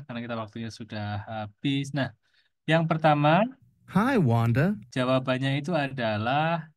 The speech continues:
Speaker 1: sangat jelas sekali, three o'clock itu disebutkan di sana. Jadi,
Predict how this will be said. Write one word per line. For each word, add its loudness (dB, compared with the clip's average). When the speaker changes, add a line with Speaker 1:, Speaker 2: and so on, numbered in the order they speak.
Speaker 1:
sangat -2
jelas -2
sekali, 0
three -2
o'clock 0
itu -18
disebutkan -6
di -12
sana. -4
Jadi, 0